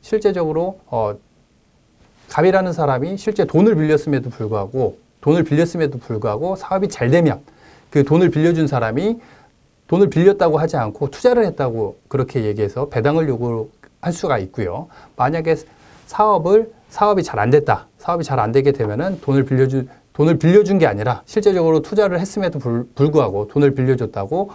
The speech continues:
원금 상환 요구를 하는 경우가 있습니다. 이 부분 반드시 주의하셔야 될 것 같고요.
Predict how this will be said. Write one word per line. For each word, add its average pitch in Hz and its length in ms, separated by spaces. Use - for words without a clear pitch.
원금 147 340
상환 143 320
요구를 110 300
하는 139 160
경우가 110 300
있습니다. 104 420
이 139 120
부분 131 420
반드시 120 440
주의하셔야 127 580
될 110 180
것 127 100
같고요. 151 400